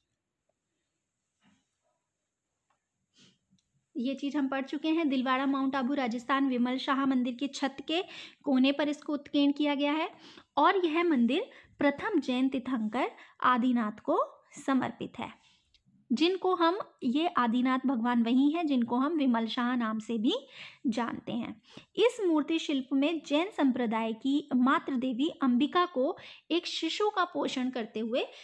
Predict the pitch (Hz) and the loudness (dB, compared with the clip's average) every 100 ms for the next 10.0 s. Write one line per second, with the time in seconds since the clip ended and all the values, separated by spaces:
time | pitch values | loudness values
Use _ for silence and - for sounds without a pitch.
0 | - 294 180 165 233 220 233 453 - 262 | -18 -8 -8 -8 -10 -8 -8 -8 -8 -6
1 | - - 214 220 226 _ _ _ _ _ | -6 -8 -10 -14 -20 _ _ _ _ _
2 | _ 285 269 254 254 254 277 277 247 240 | _ -4 0 0 0 -2 -2 0 0 0
3 | 269 285 277 277 285 277 277 285 294 320 | -2 -2 -4 -4 -2 2 2 4 2 0
4 | 247 240 202 - 240 233 247 294 285 285 | -6 -4 -4 0 2 2 0 0 0 0
5 | 285 277 262 269 277 349 - - - - | -2 -2 -2 -2 -2 -4 -8 -20 -12 -6
6 | 269 311 349 - 392 233 240 381 - - | -4 -2 -2 -4 -2 2 2 0 -6 -20
7 | - - 330 262 247 240 277 240 240 339 | -10 -4 -4 -2 -4 -4 -4 -2 0 0
8 | 587 - - 240 285 - 233 240 254 277 | -2 -10 -8 -2 -2 -2 -4 -2 -2 -2
9 | 285 320 320 269 240 - 269 233 294 | -2 -2 -4 -2 -4 0 0 2 0